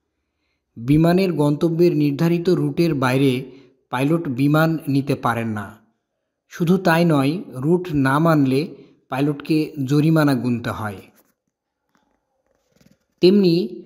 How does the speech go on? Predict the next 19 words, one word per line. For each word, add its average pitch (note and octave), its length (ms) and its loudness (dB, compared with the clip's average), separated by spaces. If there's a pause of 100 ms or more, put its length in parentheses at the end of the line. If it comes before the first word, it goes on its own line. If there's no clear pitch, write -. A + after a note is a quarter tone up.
(240)
নৌকা F3+ 480 2
বা E3+ 200 0
জাহাজ D3 540 0 (100)
সাগরে E3+ 480 0
তার E3+ 340 0
নিজ D#3+ 360 0
নিজ E3 300 0 (100)
রুটে C#3 340 0
চলে। G#2 460 -6 (1400)
যেমনভাবে D3+ 880 2 (360)
আমরা D3 260 -4
সারাদিনের E3+ 600 0
কর্মব্যস্ততার D#3 920 0
পর C3+ 360 0 (340)
নিজ D3 320 0
নিজ D3 380 0 (180)
নিড়ে D#3 640 0
ফিরে B2+ 260 -2
আসি, G2 440 -8